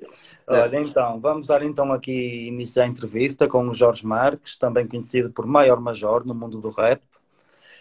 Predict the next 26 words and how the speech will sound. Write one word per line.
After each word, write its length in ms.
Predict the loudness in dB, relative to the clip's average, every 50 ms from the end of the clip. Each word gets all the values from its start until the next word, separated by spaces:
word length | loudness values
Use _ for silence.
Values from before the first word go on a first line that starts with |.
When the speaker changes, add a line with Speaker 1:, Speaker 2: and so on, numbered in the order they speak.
| _ _ 0
Speaker 2:
Eh, 200 | 4 4 4 4
Jorge, 440 | 4 4 4 2 2 -2 -12 -20 _ _ _ -20 -20 -20 _ -6
aqui 200 | -4 -4 -4 -4
Speaker 1:
Sim. 20 | -2
Speaker 2:
para 160 | 2 2 2
as 60 | 2
pessoas 460 | 0 -4 -2 0 2 2 0 -2 -4
que 320 | -10 -6 -2 0 0 0 0
não 220 | 0 0 -2 -2
te 60 | -4
conhecem, 680 | -12 -10 -6 -6 -6 -6 -6 -8 -12 -16 -18 -18 -18 -18 _ _ _ _ -20 -20 -20 -20 -20 _ -4
eh, 960 | 2 4 4 6 6 4 2 2 2 2 2 2 2 2 0 0 -2 -4 -8 -12 _ _ _ _ _ _ -2
consegues 420 | -2 0 0 2 0 0 0 -4
resumir 420 | -12 -8 -6 -4 -4 -4 -4 -6 -4
quem 200 | -4 -2 -2 0
é 60 | 2
que 80 | 4
é 40 | 4
o 100 | 4 4 2
Jorge, 400 | 4 4 4 4 2 -2 -4 -8
assim, 320 | -8 -8 -10 -10 -8 -8
em 240 | -6 -8 -8 -8 -6
dez 200 | -4 -6 -6 -6
palavrinhas 680 | -4 -6 -2 0 0 -2 -2 -4 -10 -10 -8 -10 -8 -8
ou 120 | -8 -10 -8
menos? 480 | -6 -6 -6 -6 -8 -12 _ _ -20